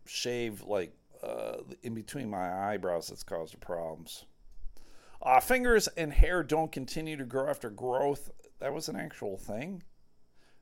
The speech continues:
To, don't continue to grow <laughs> after growth? Is that what I fucking said? That's what I said.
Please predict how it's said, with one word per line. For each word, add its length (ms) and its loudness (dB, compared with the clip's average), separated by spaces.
To, 160 -4
don't 240 2
continue 400 0
to 80 0
grow 360 6
<laughs> 80 10
after 260 12
growth? 600 10
Is 80 12
that 140 2
what 100 0
I 60 -2
fucking 380 -2
said? 280 -4
That's 220 -8
what 100 0
I 60 2
said. 240 -2